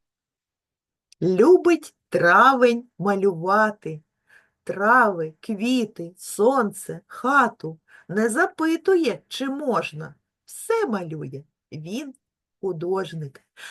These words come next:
Намалює озеро, комарів під лозами,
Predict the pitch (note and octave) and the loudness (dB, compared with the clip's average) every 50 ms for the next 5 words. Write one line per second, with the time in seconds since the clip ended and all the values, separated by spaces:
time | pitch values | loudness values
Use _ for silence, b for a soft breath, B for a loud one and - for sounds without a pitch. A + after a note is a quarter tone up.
0 | B B - G3 A3+ B3 C#4+ E4 F4+ F#4 A4 A#4 A4 C4+ G#3 F3 E3 D#3+ F#3+ A3+ | B B 0 2 2 4 4 4 6 8 8 8 8 8 6 4 2 4 4 4
1 | G#3+ A3 B3+ B3+ B3+ C#4 C4+ C4+ C4+ C4+ C4 - _ _ _ _ _ _ _ _ | 4 4 2 2 0 0 0 2 2 0 -2 -4 _ _ _ _ _ _ _ _
2 | _ - F#4+ F#4+ D4+ G#3+ F3+ E3 E3+ F#3+ B3 D4+ D4+ - - D4 D4+ A#3+ A#3+ C4+ | _ 2 2 4 4 2 2 0 0 -2 -2 -4 -4 -6 -6 -6 -6 -4 -2 -2
3 | C#4 C#4 C#4 C#4 C4+ A3 B3 B3+ A#3+ A#3 A#3 A#3 A#3+ | -2 0 0 0 0 2 0 0 0 0 -4 -4 -6